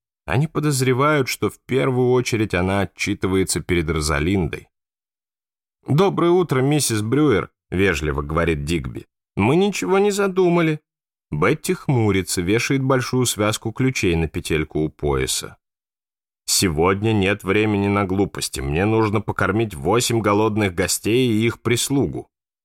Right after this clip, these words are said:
"Кристабель нашла мёртвого кита, и нам нужно уведомить власти", вырывается у Офф. Бетти поправляет платье,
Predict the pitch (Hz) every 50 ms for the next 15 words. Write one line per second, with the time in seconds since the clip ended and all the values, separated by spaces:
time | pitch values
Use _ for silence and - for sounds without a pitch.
0 | _ _ _ _ _ _ _ _ _ _ _ _ _ _ _ _ _ - - 92
1 | 95 95 - - 95 92 92 92 107 117 117 104 90 90 92 - - 95 98 101
2 | 101 101 104 104 98 - - 87 87 87 87 - - 98 82 - - 117 123 117
3 | 95 82 85 98 101 87 78 82 87 98 104 98 87 95 87 85 85 85 90 104
4 | 107 101 87 85 82 85 76 - 73 71 92 104 107 107 98 - - - 65 69
5 | 76 78 78 78 82 82 80 73 62 - - 82 78 80 90 92 85 69 62 -
6 | - - _ _ _ _ _ _ _ _ _ _ _ _ _ _ _ _ - 67
7 | 69 117 160 - - - - - - - - 90 90 87 90 87 82 76 - _
8 | - 73 71 71 80 104 - - 117 123 123